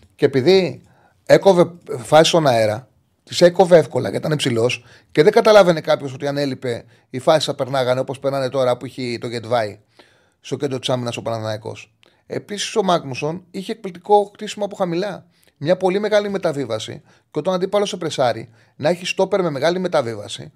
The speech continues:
είναι τεράστιο όφελος. Γιατί ο Μάγνουσον έπαιρνε την μπάλα και έκανε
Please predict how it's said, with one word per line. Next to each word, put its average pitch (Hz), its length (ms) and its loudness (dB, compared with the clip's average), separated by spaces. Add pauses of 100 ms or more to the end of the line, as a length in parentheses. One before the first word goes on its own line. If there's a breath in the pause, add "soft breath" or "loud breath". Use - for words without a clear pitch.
(260 soft breath)
είναι 196 240 -2 (640)
τεράστιο 185 480 2
όφελος. - 480 -10 (480)
Γιατί 131 280 0
ο 196 120 2
Μάγνουσον 165 640 -2
έπαιρνε 190 300 -4
την 170 120 -2
μπάλα 143 260 4
και 170 120 -10
έκανε 202 220 -2